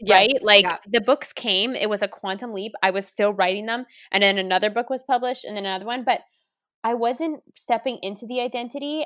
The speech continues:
Speaker 1: and I wasn't leaning into the identity. And that's why it felt abrasive, because it was a quantum leap that I couldn't fully accept about myself, because there was this work on worthiness that needed to happen before I was able
Speaker 2: Right.
Speaker 1: to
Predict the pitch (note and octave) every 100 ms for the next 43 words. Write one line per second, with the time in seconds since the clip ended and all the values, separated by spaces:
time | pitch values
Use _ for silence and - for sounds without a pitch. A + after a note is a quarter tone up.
0 | - G#3 G#3 G3+ - G3+ G#3+ A#3 F3+ G#3
1 | G#3 G3+ - F#3 F#3+ A3+ A#3 A3 A#3 B3
2 | B3 A3 G#3 G3+ - A#3 A3 G#3+ G3+ G3
3 | F#3 F3+ G#3+ - - G3 G#3 G3 G3 G3+
4 | G3+ A3 A3+ A#3+ G#3 F#3+ G#3+ C#4 A3+ G#3
5 | G3 - - A#3 A#3+ _ _ _ _ _
6 | - A#3+ A3+ A3+ G3+ - - F3 - -
7 | - _ _ - G3+ G3 F#3 E3 F#3 -
8 | - - _ _ _ _ - A#3+ G#3+ G#3
9 | G#3 G3+ G3 G3+ G#3 G3+ G3 F#3+ F#3 B3+
10 | D4 E3 F3+ G3+ F#3 F#3 F#3 G3 F#3 F3+
11 | - F#3 F#3+ F#3+ G3 G3 - F3+ C#3 -